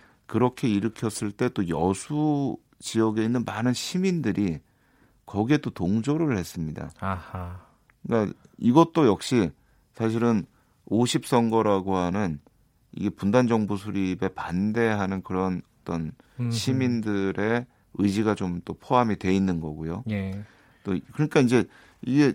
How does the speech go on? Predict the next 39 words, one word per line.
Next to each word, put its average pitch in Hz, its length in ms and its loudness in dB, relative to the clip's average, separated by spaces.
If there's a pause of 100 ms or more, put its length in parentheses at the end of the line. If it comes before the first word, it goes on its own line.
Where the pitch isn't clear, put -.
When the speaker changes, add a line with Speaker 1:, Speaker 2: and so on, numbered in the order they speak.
(120)
Speaker 1:
군과 143 400 4
시민이 143 420 0
이렇게 107 300 2
엮이게 147 460 4
되니까 90 640 2 (520)
이거를 156 520 4
또 135 320 4
토벌하는 160 560 2
과정에서 98 500 0
또 127 120 -4
많은 175 380 0
시민들이 135 500 -2
학살되는 95 640 -6
그런 85 320 -10 (240)
과정들이 82 540 -8
나오게 76 360 -10
되는 73 240 -16
거죠. - 260 -20
Speaker 2:
아, 62 200 -14 (340)
당신 170 480 -4
뭐 170 260 -6 (140)
이게 196 160 -10
제주도만의 254 1120 2
사건이 320 380 -2
아니네요. 165 400 0
결국 135 260 0
따지고 202 340 0
보면요. 117 500 -6
그죠? - 60 -8
Speaker 1:
그러면 147 320 6
뭐 143 140 4
제가 135 220 4
Speaker 2:
음. 143 40 6
Speaker 1:
말씀드린 123 460 4
것처럼 120 380 0
이미 113 260 2
사십팔 127 400 -4
년 127 140 0
이월부터 120 920 0